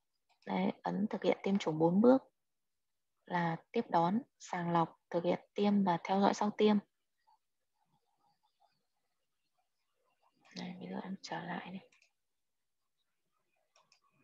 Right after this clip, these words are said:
Đây, khi chọn, ờ, cái đối tượng là Thảo Tết này chẳng hạn, thì tại đây anh chị, ờ, nhập, ờ, những cái ngày tiếp nhận là nó sẽ hiển thị hiện tại anh chị điều chỉnh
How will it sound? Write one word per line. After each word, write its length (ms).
Đây, 100
khi 180
chọn, 320
ờ, 160
cái 100
đối 140
tượng 260
là 560
Thảo 240
Tết 140
này 140
chẳng 140
hạn, 240
thì 180
tại 140
đây 120
anh 200
chị, 280
ờ, 380
nhập, 180
ờ, 300
những 100
cái 100
ngày 280
tiếp 120
nhận 200
là 120
nó 200
sẽ 120
hiển 220
thị 120
hiện 240
tại 140
anh 100
chị 200
điều 180
chỉnh 580